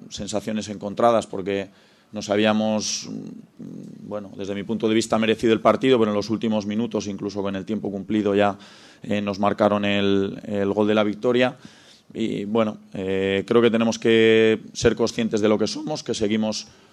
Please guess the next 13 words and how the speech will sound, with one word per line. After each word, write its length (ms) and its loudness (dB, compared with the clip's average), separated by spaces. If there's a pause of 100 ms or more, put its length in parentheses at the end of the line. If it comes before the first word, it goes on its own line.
(220)
una 200 0
línea, 360 0
confiar 460 2
en, 440 -2
en 140 -2
lo 80 2
que 80 0
hemos 180 -4
hecho 380 -2
e 600 -4
intentar 460 0
mejorar 440 4
porque, 460 0